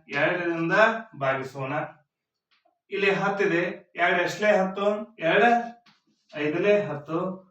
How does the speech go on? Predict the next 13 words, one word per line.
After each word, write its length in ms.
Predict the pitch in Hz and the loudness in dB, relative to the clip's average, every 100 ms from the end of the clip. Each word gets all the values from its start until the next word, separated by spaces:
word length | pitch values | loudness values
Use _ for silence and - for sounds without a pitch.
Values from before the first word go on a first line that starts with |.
| _ | _
ಆಮೇಲೆ 640 | 156 190 196 185 170 - - 170 | -2 0 2 2 0 -6 -12 -8
ಮುಂದೆ 260 | 185 190 | -2 0
ಎರಡು 260 | 180 165 180 | 2 0 0
ಸೊನ್ನೆಗಳು 560 | 160 165 170 165 165 151 | -6 -8 -6 -4 -2 0
ಇದಾವೆ, 520 | 160 185 202 - _ _ | 0 2 -2 -4 _ _
ಆ 180 | 151 151 | -4 -2
ಸೊನ್ನೆಗಳನ್ನ 460 | 156 156 156 160 151 | 0 0 0 -2 -4
ಹಾಗೆ 680 | 143 151 180 208 - - 147 | -2 0 2 2 0 -8 -14
ಬರೆಯೋಣ. 360 | 127 131 127 123 - _ _ _ _ _ _ - | -8 -6 -4 -6 -10 _ _ _ _ _ _ -2
ಈಗ 140 | 202 | 2
ಮತ್ತೆ 340 | 208 208 208 | 4 4 4
ಐದ್ನೂರು 400 | 202 190 202 208 | 2 2 2 2
ಆಯ್ತು, 540 | 202 190 196 196 202 | 2 2 -2 -2 -4